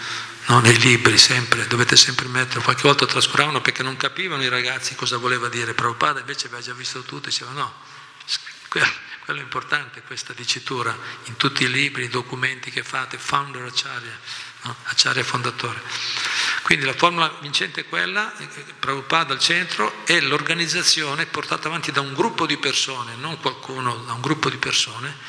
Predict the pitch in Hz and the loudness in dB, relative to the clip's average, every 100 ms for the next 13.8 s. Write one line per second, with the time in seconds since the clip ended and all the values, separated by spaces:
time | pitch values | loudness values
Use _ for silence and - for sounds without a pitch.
0 | - - - 123 143 123 123 127 135 131 | -12 -4 -4 0 -2 -2 -2 -2 0 0
1 | - 123 123 - - 131 117 120 120 123 | -2 -4 -10 -8 -4 -4 -4 -2 -2 -2
2 | 117 113 - - 120 117 113 - 120 - | -6 -4 -2 -2 -4 -4 -2 -2 -2 0
3 | 123 113 120 131 117 135 127 113 131 120 | 0 0 -2 2 2 2 -2 -2 0 2
4 | 120 113 123 117 127 120 123 - 120 120 | 0 2 2 0 -4 -2 0 0 -4 -10
5 | 113 117 117 123 - 117 113 - - - | -10 -10 -10 -8 -6 -6 -6 -10 -12 -12
6 | - - - - - - - - - - | -12 -4 -4 0 0 0 0 0 2 0
7 | - 185 170 160 151 170 160 135 139 135 | 0 -2 -4 -4 -4 -2 -2 0 -2 -2
8 | 131 131 123 143 160 131 131 131 131 - | -2 -4 -4 -8 -8 -10 -12 -10 -12 -12
9 | 127 123 123 127 123 123 113 120 123 - | -6 -4 -2 -4 -2 -2 -2 -2 0 0
10 | 131 - 123 120 110 139 - 123 120 113 | 0 -2 -2 2 0 2 -2 -2 -4 -4
11 | 117 127 120 - 117 113 110 117 - 117 | -2 0 0 -2 -8 -8 -6 -8 -8 -8
12 | - 113 131 - - - - 131 127 120 | -8 -2 0 0 -8 -8 -2 0 2 2
13 | 120 123 123 123 135 135 135 165 | 2 0 -4 -6 -6 -4 -2 -2